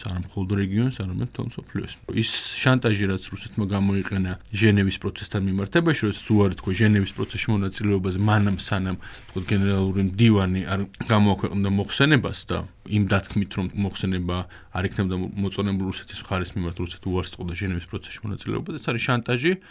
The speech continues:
ერთი საერთაშორისო მექანიზმის გამოყენება, მეორე საერთაშორისო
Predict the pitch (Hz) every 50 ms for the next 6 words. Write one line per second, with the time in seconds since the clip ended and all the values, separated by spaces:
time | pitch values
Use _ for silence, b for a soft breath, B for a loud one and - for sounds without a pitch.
0 | B B B - 131 135 147 139 - - - 131 123 117 - - _ - _ -
1 | - - - - 123 117 - - 110 - 123 113 - - 110 110 110 - 120 107
2 | 104 101 104 107 101 104 101 98 101 95 101 104 98 92 90 87 85 85 - 101
3 | 110 - 98 104 101 98 98 - - 95 90 - - 95 - - 98 87 - -
4 | -